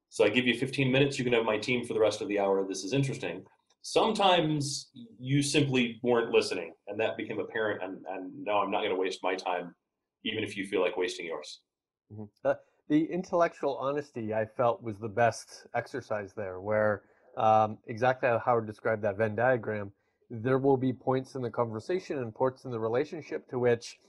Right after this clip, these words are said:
Speaker 2: there's no coverage, right? I have a need, you have a set of capabilities, and you actually can't cover the need. And to come back to me and say,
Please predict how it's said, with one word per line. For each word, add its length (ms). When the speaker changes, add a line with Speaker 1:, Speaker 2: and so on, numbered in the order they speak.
Speaker 2:
there's 200
no 140
coverage, 560
right? 160
I 220
have 200
a 40
need, 460
you 220
have 200
a 40
set 200
of 80
capabilities, 800
and 100
you 140
actually 300
can't 280
cover 280
the 100
need. 340
And 140
to 60
come 240
back 220
to 60
me 140
and 100
say, 300